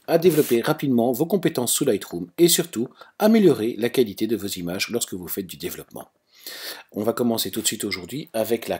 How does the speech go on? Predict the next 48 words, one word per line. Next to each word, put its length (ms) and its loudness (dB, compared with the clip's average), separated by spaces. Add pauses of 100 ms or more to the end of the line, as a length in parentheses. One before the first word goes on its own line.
(160)
correction 500 4
de 80 4
l'objectif, 540 -4
qui 80 -10
est 100 -12
une 80 -10
des 80 -12
premières 560 4
étapes 260 -8
à 60 -16
faire. 420 -4 (400)
Alors, 220 -2
cette 160 2
photo 260 2
paraît 260 -4
très 220 -4
bien, 220 4
n'a 100 4
pas 140 -2
l'air 120 2
d'avoir 200 -2
de 100 -2
défaut. 360 0 (240)
Pourtant, 440 8 (220)
en 200 6
y 140 6
regardant 460 6
de 120 8
plus 180 -2
près, 280 -10 (380)
et 120 -4
on 60 -4
va 140 -2
zoomer 240 -4
un 60 -6
petit 200 -10
peu, 260 0 (380)
voilà, 600 -10
en 240 -2
zoomant, 560 -8 (640)
vous 120 -8
voyez 220 -4
qu'ici, 580 -2
le 180 6
contour 840 0
du 260 -4
mur 320 0
ici 440 -6